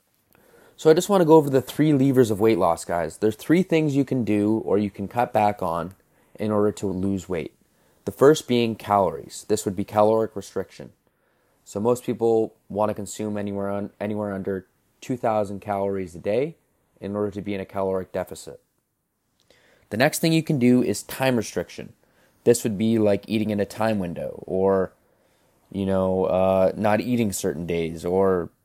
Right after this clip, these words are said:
you know, stuff like that. The next would be dietary restriction, and this would be, let's say, eliminating sugar or saturated or trans fat,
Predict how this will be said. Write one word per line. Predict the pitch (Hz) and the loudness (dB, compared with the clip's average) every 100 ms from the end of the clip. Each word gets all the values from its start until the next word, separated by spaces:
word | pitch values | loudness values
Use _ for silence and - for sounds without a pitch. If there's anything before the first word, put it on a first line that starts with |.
| _ _ - | _ _ -8
you | 98 | -6
know, | 92 90 90 | -4 -2 -4
stuff | - - 104 | -2 -2 0
like | 98 95 | 0 0
that. | 101 - - _ _ _ - _ - | 0 -2 -8 _ _ _ -20 _ -2
The | |
next | 107 147 - | 2 2 2
would | 135 | -2
be | 120 | 0
dietary | 110 107 110 110 - 98 87 | 0 4 6 6 4 -2 -2
restriction, | 82 - 82 - - 65 | -6 -6 -8 -8 -14 -12
and | - | -4
this | 101 - | -4 -2
would | 113 | -4
be, | 90 107 | -2 -2
let's | 98 90 107 - | 0 2 0 0
say, | 101 95 92 90 _ _ | 2 2 2 -2 _ _
eliminating | 92 107 110 107 101 | 0 2 2 0 -2
sugar | 92 - - 104 90 82 | -6 -2 2 4 2 -2
or | - 90 90 87 85 87 _ _ _ _ | -4 -4 -4 -4 -8 -12 _ _ _ _
saturated | - - 104 - 101 95 90 | -6 4 4 4 0 2 0
or | 92 | -2
trans | - 104 98 92 | -4 -2 -2 -4
fat, | - 110 80 | -2 -2 -2